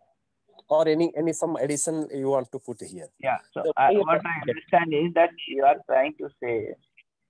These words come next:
Speaker 1: Yeah.
Speaker 2: that we are not able to evaluate the intention of the person and competence of the person.
Speaker 1: Right. Blindly we believe on them.
Speaker 2: Yeah. And we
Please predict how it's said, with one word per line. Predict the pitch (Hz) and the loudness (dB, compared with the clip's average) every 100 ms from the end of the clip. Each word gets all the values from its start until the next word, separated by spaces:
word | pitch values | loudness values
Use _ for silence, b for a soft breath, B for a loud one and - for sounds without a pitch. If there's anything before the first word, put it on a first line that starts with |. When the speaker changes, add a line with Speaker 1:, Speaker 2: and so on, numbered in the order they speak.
| - | -10
Speaker 1:
Yeah. | 113 - _ _ _ _ | -10 -10 _ _ _ _
Speaker 2:
that | 127 135 - | 0 0 -2
we | 127 135 135 | -8 2 4
are | |
not | 143 143 151 | 4 2 0
able | 139 139 139 143 | -4 -6 -8 -6
to | 139 127 | -4 0
evaluate | 123 120 127 135 135 | 2 2 2 -2 -2
the | 131 - | -8 -6
intention | 123 113 120 123 - 131 135 - - | -8 -6 -6 -6 -4 -4 -4 -8 -6
of | - - | -6 -4
the | 120 120 | -2 0
person | 113 - 135 | 0 -2 -4
and | 123 120 | -4 -6
competence | 113 113 - - 123 - | -8 -8 -10 -8 -8 -6
of | 107 | -6
the | 123 | -6
person. | - 101 107 120 107 104 104 - 101 117 127 | -4 -6 -2 -4 -4 -8 -16 -16 -16 -4 -2
Speaker 1:
Right. | 104 101 | -2 -4
Blindly | 131 156 180 202 | 0 0 2 2
we | 185 | 2
believe | 151 156 165 | 0 0 2
on | 147 | 0
them. | 107 104 - _ _ _ _ _ _ _ _ _ _ _ _ _ - | -2 -6 -10 _ _ _ _ _ _ _ _ _ _ _ _ _ 2
Speaker 2:
Yeah. | 113 - - _ _ | 2 2 -2 _ _
And | - 131 147 156 - _ _ _ _ _ _ _ _ _ _ _ _ _ _ _ - | 2 4 4 2 -8 _ _ _ _ _ _ _ _ _ _ _ _ _ _ _ -10
we | 139 156 151 - | 0 2 2 -2